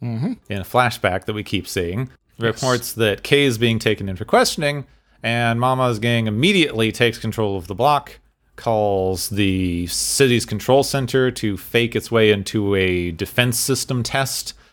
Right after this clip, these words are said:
Speaker 2: and the emergency services are notified to ignore everything that's happening on the block because they're just having a test. It's fine.
Speaker 1: Yeah, so, uh, if something explodes, it's just, well, it's one of our thingamajigs malfunction, and we'll talk about it to you guys later. How about that?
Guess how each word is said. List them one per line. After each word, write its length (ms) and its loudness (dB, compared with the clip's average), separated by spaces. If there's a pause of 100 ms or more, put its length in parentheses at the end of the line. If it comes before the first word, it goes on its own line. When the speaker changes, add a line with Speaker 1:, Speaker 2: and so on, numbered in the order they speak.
(340)
Speaker 2:
and 680 -2 (280)
the 140 0
emergency 480 2
services 540 2
are 80 2
notified 520 2
to 140 -6
ignore 560 4
everything 320 2
that's 140 -4
happening 400 2
on 160 0
the 60 -2
block 340 -4
because 240 -8
they're 100 -8
just 200 2
having 280 4
a 40 -2
test. 360 -2
It's 160 -6
fine. 360 -8 (100)
Speaker 1:
Yeah, 260 -2
so, 320 2
uh, 280 2
if 200 -4
something 400 0
explodes, 680 2
it's 160 0
just, 600 2
well, 500 4
it's 160 -4
one 220 4
of 120 2
our 140 8
thingamajigs 720 2
malfunction, 640 2
and 100 2
we'll 100 4
talk 280 2
about 280 6
it 160 -4
to 100 -8
you 60 -2
guys 300 4
later. 280 4
How 120 2
about 200 2
that? 240 -4